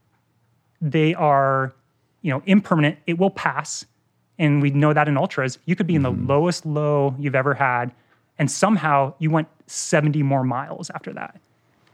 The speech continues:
Speaker 1: 'cause you didn't give in yet. You know, it'll
Speaker 2: Mm-hmm.
Speaker 1: pass. But then it's also incomplete. Like, our recoveries aren't complete, you know, our, our careers, our relationships. And I think just, like, me leaning into that and accepting that, oh, like,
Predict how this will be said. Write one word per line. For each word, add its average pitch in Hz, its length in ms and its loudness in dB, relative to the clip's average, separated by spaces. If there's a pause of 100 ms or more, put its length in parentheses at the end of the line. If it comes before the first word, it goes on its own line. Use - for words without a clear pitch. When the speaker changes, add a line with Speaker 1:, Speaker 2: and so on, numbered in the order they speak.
(160)
Speaker 1:
'cause 156 180 0
you 147 80 2
didn't 147 440 0
give 123 180 -4
in 135 240 0
yet. - 260 -14 (120)
You 151 80 -4
know, 127 100 0
it'll 123 140 -2
Speaker 2:
Mm-hmm. 90 80 -8
Speaker 1:
pass. - 360 -10 (340)
But 175 120 0
then 196 140 2
it's 170 100 0
also 185 320 0
incomplete. 139 540 -6 (180)
Like, 131 200 -4 (540)
our 160 80 0
recoveries 170 540 0
aren't 175 180 0
complete, 160 520 -4 (680)
you 139 80 -6
know, 123 80 -4
our, 123 460 -2
our 156 100 -4
careers, 156 680 2
our 127 120 -2 (120)
relationships. 143 800 -2 (380)
And 160 100 -2
I 143 60 0
think 165 260 -2
just, 151 180 -2
like, 139 160 0
me 160 220 2
leaning 156 380 2
into 143 220 2
that 131 180 0
and 127 80 -6
accepting 147 440 -4
that, 139 140 -2
oh, 202 200 2
like, 127 200 -4